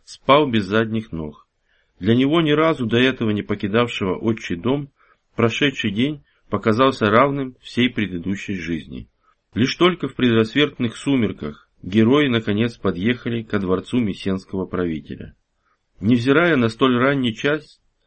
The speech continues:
вся челядь и домочадцы Нестора были уже на ногах. Кто-то суетился по хозяйству, кто-то собирался в поле. Когда колесница с нашими героями въехала в ворота крепости, Нестор с ключницей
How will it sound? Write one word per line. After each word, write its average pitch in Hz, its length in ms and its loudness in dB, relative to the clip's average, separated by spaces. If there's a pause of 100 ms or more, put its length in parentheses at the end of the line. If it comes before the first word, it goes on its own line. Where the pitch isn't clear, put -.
(120)
вся - 260 0
челядь 127 600 -2
и 107 100 -4
домочадцы 113 640 0
Нестора 120 540 -4 (240)
были 131 300 2
уже 101 340 0
на 110 100 2
ногах. 85 540 -6 (800)
Кто-то 165 320 0
суетился 104 600 0
по 87 140 -6
хозяйству, 107 760 -2 (420)
кто-то 160 260 0
собирался 92 600 0
в - 160 -20
поле. 127 400 -2 (560)
Когда 123 300 0
колесница 143 600 -2
с - 80 -12
нашими 127 360 0
героями 113 460 2
въехала 104 460 -2
в 92 80 -6
ворота 104 360 0
крепости, - 720 -6 (400)
Нестор 123 440 -2
с - 60 -12
ключницей 90 720 -4